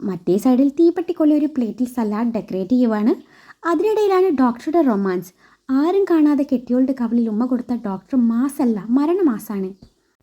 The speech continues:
ഇരുപത്തിനാല് മണിക്കൂറും കൂടെ ഉണ്ടായിട്ടും ഇവന് ഉമ്മ കൊടുക്കാൻ സമയം കിട്ടിയില്ലേ ആവോ എന്നും ചിന്തിച്ച് വിഹാൻ അടുക്കളയിലോട്ട് നടന്നു.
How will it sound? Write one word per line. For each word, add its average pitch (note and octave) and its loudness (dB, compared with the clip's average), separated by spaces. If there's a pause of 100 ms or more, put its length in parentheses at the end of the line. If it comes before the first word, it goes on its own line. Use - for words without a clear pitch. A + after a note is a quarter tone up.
(320)
ഇരുപത്തിനാല് F#4+ 2
മണിക്കൂറും B3+ 2
കൂടെ G#3+ -2
ഉണ്ടായിട്ടും A#3+ 2
ഇവന് E4+ 0
ഉമ്മ C4+ 4
കൊടുക്കാൻ D4 0
സമയം A#3 0
കിട്ടിയില്ലേ D4 4
ആവോ A#3+ 2
എന്നും C#4+ 6
ചിന്തിച്ച് A3 -4
വിഹാൻ A3 -6 (520)
അടുക്കളയിലോട്ട് C4+ 2
നടന്നു. G#3+ 0